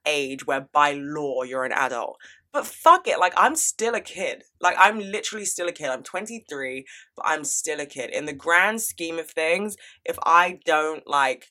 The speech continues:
you know, get some sort of terminal illness or get hit by a bus or whatever, my life expectancy is about a hundred, right? So why the fuck am I panicking now? Like, I, I have so much of life left to live. And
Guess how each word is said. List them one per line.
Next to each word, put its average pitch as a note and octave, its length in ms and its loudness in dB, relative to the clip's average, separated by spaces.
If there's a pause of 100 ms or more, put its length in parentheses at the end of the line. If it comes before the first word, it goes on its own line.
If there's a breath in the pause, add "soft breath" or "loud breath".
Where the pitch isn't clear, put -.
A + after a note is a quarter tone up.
(120)
you - 80 -12
know, C3 240 -4 (100)
get C3+ 200 -2
some C#3+ 160 -8
sort - 140 -6
of - 120 -8
terminal C#3+ 300 -4
illness C3+ 340 -6
or C#3 60 -10
get C3 140 -6
hit B2 180 -6
by C3+ 100 0
a C3+ 80 -6
bus C3 320 -2
or C3 80 -8
whatever, B2+ 520 -6 (720 soft breath)
my F3 160 6
life F#3 320 6
expectancy - 640 -10
is C#3 100 -12
about C3+ 200 -4
a - 80 -10
hundred, C3+ 360 -12
right? B2+ 340 -4
So D#3+ 460 0
why E3+ 800 6
the B2+ 180 -2
fuck - 380 0
am E3 100 -4
I D#3+ 80 0
panicking D3 420 -6
now? F#2+ 340 -6 (600 loud breath)
Like, - 220 2 (160)
I, A3+ 200 2
I C4 120 4
have C4 120 -2
so C#4+ 280 0
much C4+ 260 -2
of G#3 160 -10
life A#3 320 4
left G3 280 -2
to G3 60 -4
live. F#3 440 2 (500 loud breath)
And F#3 380 4